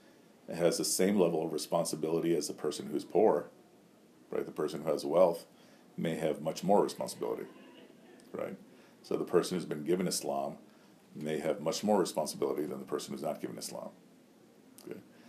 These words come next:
But the framing here is to look at that as honor. Yeah?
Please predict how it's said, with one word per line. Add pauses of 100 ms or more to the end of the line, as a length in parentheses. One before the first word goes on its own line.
(340)
But
the
framing
here
is
to
look
at
that
as
honor. (1600)
Yeah?